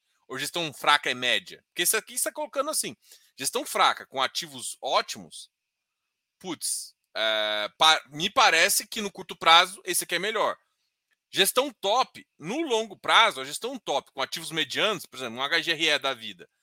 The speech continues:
no longo prazo o cara pode pegar esse ativo e melhorar o portfólio dele, se a gestão é tão boa.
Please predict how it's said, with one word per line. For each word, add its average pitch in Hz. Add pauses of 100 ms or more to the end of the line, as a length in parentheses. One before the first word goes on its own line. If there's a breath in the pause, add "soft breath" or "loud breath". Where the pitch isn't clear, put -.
(380)
no 185
longo 247
prazo 202
o -
cara 160
pode 165
pegar 156
esse 175
ativo 226
e 220
melhorar 180
o 185
portfólio 262
dele, 208 (260 soft breath)
se -
a 107
gestão 110
é 101
tão 143
boa. 170